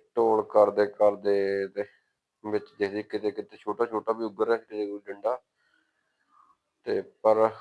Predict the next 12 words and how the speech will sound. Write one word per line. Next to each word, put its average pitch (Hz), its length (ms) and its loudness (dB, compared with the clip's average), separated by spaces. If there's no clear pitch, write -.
ਤੁਸੀਂ 113 120 -10
ਦੱਸਿਓ 104 400 -2
ਵੀ 113 100 -6
ਸਪਰੇਅ 101 380 -2
ਦਾ 113 120 4
ਰਿਜ਼ਲਟ 98 400 0
ਕਿਹੋ 104 280 -4
ਜਿਹਾ 107 200 -2
ਤੇ 104 60 -14
ਕਿਹੋ 101 260 -6
ਜਿਹਾ 104 140 0
ਨਾ। 98 400 -6